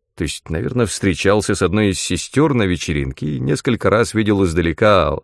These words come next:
Ларсуса и его жену, но это и все. «Представители Хендрейка будут на похоронах», сказал брат. «Если я представлю тебя, то, возможно, тебе удастся использовать чуточку обаяния и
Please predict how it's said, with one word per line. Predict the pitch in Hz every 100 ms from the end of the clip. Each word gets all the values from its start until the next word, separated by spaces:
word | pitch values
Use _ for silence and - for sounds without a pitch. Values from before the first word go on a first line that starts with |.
| -
Ларсуса | 85 80 101 - 98 - 98
и | 87
его | 90 90 90
жену, | 95 120 117
но | 71 71
это | 73 73 87
и |
все. | 80 - 76 78 - _ _ _ _ _ _ _ _ _ _ _ -
«Представители | 98 90 - 117 170 175 135
Хендрейка | - 139 151 156 147 151
будут | 101 113 117 120
на |
похоронах», | 110 117 156 120 151 - - _
сказал | - 90 67 60
брат. | - 57 - _ _ _ _ _ _ _ _
«Если | 180 151 120
я | 107 95
представлю | 85 76 - 151 151 82
тебя, | - 58 -
то, | - 170
возможно, | 202 175 160 175 170
тебе | 156 135 147
удастся | 110 143 175 - 170
использовать | 127 - 135 120 117 -
чуточку | 156 123 - 123
обаяния | 101 78 67 67 87 123 139
и | 135